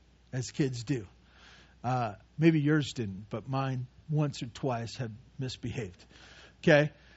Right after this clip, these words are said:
So you're with your kids, they're misbehaving, and somebody else sees your kids misbehaving a little ways away,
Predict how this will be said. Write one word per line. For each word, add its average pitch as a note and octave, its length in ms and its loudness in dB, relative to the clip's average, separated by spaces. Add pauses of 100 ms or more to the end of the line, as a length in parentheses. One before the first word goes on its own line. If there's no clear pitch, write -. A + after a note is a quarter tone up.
(140)
So D3+ 160 2
you're D3+ 200 6
with G3 260 10
your A3+ 120 6
kids, D#3+ 640 6 (240)
they're C#3 140 4
misbehaving, C#3+ 960 6 (960)
and C3+ 140 0
somebody F#3+ 500 8
else E3 440 8
sees E3+ 420 4
your C#3+ 140 2
kids C#3 400 0
misbehaving C3 880 -2 (800)
a F#3 40 -8
little C#4+ 220 2
ways D3 260 6
away, B2 340 -6